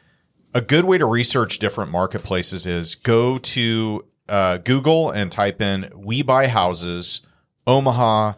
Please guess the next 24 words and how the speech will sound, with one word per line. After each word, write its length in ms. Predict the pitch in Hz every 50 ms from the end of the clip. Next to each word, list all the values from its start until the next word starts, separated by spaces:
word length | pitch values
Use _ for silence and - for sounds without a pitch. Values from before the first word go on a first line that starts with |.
| _ _ _ 87
Nashville, 920 | 95 101 104 110 110 107 - - 107 107 104 101 98 95 95 95 92 - _
Manhattan," 800 | 92 95 90 87 98 104 98 98 87 90 98 95 92 90 87 87
wherever 580 | 92 104 107 104 104 110 110 98 107 101 95 95
it 60 | 87
is, 300 | 85 80 82 87 87 -
Southern 340 | - - 85 85 101 104 98
California. 720 | 104 101 101 110 110 - 127 135 127 104 87 82 82 - - - - - - - _ _ -
Um, 800 | 113 117 117 113 107 104 101 95 90 87 165 156 - 143 127 _ _ _
<laughs> 180 | _ _ _
and 640 | 123 127 127 123 123 120 117 117 117 104 - - - - _ _ _
whatever 640 | - 113 113 127 143 147 - 123 127 139 151 190 190 180
the 120 | 160 139
top 380 | - - - 107 101 117 127 -
websites 640 | 113 107 107 113 117 - - 139 147 147 - -
are, 420 | - 95 87 78 76 80 101 127 -
there's 180 | - 113 110 104
gonna 160 | - 117 104
be 120 | 104 104
three 300 | 101 - - 139 135 107
of 120 | 90 85 85
them 160 | 98 98 107
that 120 | 101 - -
have 180 | 104 101 -
ads 580 | - - 90 82 71 71 69 - - - -